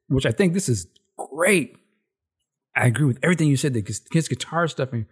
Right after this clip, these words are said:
is fantabulous. I just think that because it has a reggae vibe to it, it almost tethers it to, like, "Oh, he is doing regular people's music." It's not, you know what I mean? It's not Prince. Like,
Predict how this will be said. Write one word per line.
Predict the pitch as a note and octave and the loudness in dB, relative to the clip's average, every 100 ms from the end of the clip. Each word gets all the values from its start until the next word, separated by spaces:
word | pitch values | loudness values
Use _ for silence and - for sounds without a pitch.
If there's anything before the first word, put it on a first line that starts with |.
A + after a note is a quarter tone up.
| _ _ - | _ _ -10
is | - | -10
fantabulous. | - C#3 A#2 - D3+ E3 C#3 A#2 G#2 - _ _ - | -2 0 0 0 0 2 2 2 0 -10 _ _ -2
I | |
just | C#3+ F3 - | 0 0 0
think | E3+ C3+ | 0 2
that | C#3+ C3 | 0 0
because | B2 - - D3 F3 D#3+ | -4 -6 -2 0 2 0
it | D3 | -2
has | G#2 C#3+ D3 D#3+ D3+ - - _ _ _ _ _ _ _ - | -2 0 2 2 -2 -10 -14 _ _ _ _ _ _ _ 2
a | D#3 D#3 | 4 4
reggae | C3 D3+ D#3+ D#3 D3+ C#3+ | 4 4 4 4 2 2
vibe | C#3 D3 D#3 D3 | 2 2 2 -2
to | E3+ E3 | 0 0
it, | F3 - _ _ | -2 -8 _ _
it | C#3+ D#3+ | -2 2
almost | D#3 D#3 C#3+ B2+ - | 4 4 2 0 -2
tethers | - E3+ D#3+ D3+ B2+ | 0 2 4 4 4
it | C#3+ A#2 - | 2 0 -2
to, | C3+ | 0
like, | A#2+ A2+ G2 _ _ _ - | 2 2 0 _ _ _ 0
"Oh, | G3 C#3 | 2 2
he | F2+ D#3+ F#3+ G3+ G3 - _ _ _ _ _ _ _ _ | 0 0 2 4 2 -4 _ _ _ _ _ _ _ _
is | C3+ | -2
doing | A2 D3 C#3+ | 2 4 4
regular | C#3 G#3 E3+ | 4 4 2
people's | D#3+ - A2 | -2 -4 -2
music." | A#2 A2 F#2 - _ | 0 -2 -4 -12 _
It's | A2 | -4
not, | E3 E3 B2 - | 0 0 0 -6
you | F3 | 0
know | F3 | 2
what | |
I | E3+ | 2
mean? | D3 | 0
It's | - | 0
not | E3 D#3 - _ _ | 2 2 -2 _ _
Prince. | - G3+ F#3 - - - - | 0 2 2 0 -10 -10 -2
Like, | C3 A#2+ | -2 -2